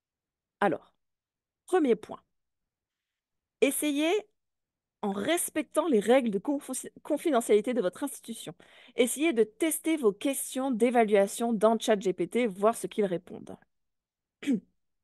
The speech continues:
Euh, déjà, pour voir un petit peu, faire l'état des lieux de la catastrophe, euh, annoncée. Ensuite,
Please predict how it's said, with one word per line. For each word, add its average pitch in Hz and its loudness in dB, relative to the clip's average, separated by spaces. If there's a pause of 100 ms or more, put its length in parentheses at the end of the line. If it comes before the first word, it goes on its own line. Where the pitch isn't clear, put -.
(1040)
Euh, 180 4
déjà, 165 4
pour 175 -6
voir 170 -10
un - -20
petit - -10
peu, - -8
faire 165 -8
l'état 185 2
des 185 4
lieux 185 2
de 214 0
la 180 2
catastrophe, 180 -4
euh, 170 0
annoncée. 175 -4 (560)
Ensuite, 254 0